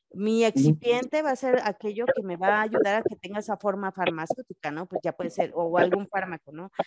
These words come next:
Speaker 1: Eh, eh, o que lo conserve. Eh, podemos tener conservadores como fenol, eh, que van a prevenir que se alteren los componentes, y los adyuvantes, que estos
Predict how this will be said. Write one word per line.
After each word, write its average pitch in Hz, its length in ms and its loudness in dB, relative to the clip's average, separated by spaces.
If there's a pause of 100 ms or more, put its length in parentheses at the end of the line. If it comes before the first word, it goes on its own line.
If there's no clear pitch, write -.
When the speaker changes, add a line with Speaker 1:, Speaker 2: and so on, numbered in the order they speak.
(200)
Speaker 1:
Eh, 180 300 0
eh, - 40 6
o 156 220 0
que 196 140 0
lo 190 100 -2
conserve. 185 680 -2 (380)
Eh, 226 200 2
podemos 233 340 0
tener 214 360 -2
conservadores 214 720 -2
como 190 240 -2
fenol, 185 600 -2
eh, 180 640 0
que 196 220 -6
van 202 280 2
a 233 180 -4
prevenir 185 600 -2
que 226 100 0
se - 100 -4
alteren 196 320 -8
los 202 140 -6
componentes, 214 760 0 (340)
y 233 100 2
los 233 220 6
adyuvantes, 254 840 2
que 208 340 0
estos 226 340 2